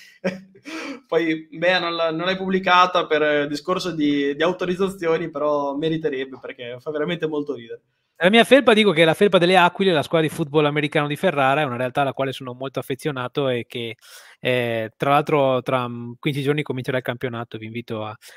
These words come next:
Speaker 2: a sostenere. Ma io sostengo tutte le realtà sportive di Ferrara, mi stanno tutte a cuore, nel senso che è la città che mi ha adottato e ci mancherebbe altro.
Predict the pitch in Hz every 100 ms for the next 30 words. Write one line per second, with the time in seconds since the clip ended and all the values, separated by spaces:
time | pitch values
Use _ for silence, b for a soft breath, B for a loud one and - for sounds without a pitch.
0 | B - 127 147 160 135 120 190 165 123
1 | 147 131 147 127 123 117 127 - 120 127
2 | - 120 110 117 139 127 127 120 117 110
3 | 131 131 117 131 117 110 113 117 - 117
4 | 113 117 131 123 147 - 147 147 147 139
5 | 139 - 151 147 131 113 127 123 123 117
6 | 113 101 -